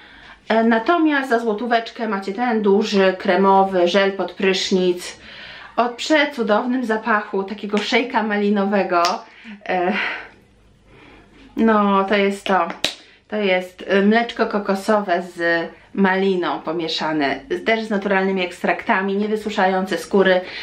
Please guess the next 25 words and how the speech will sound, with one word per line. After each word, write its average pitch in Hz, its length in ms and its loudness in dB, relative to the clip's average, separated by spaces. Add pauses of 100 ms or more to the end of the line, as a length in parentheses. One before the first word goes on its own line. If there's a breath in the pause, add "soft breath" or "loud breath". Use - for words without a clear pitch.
(120)
Także, 185 380 0 (360 loud breath)
e, 180 280 4 (380)
jeżeli 277 400 4
macie 240 280 2
ochotę, 202 640 2
odezwijcie 226 520 0
się 220 140 2
ode 190 180 4
mnie, 180 320 4 (360 loud breath)
<laughs> - 460 0
odezwijcie 262 500 4
się 254 180 0
do 277 180 2
mnie 202 220 -2
oczywiście. 202 540 -2 (400 loud breath)
Może 226 280 4
być 175 160 -6
w - 80 -20
komentarzach, 208 920 0
mogą 170 560 -4
być 160 380 -6 (140)
w 165 80 -6
jakichś 170 580 -2 (100)
prywatnych, 226 600 0 (560 loud breath)
e, 170 1400 4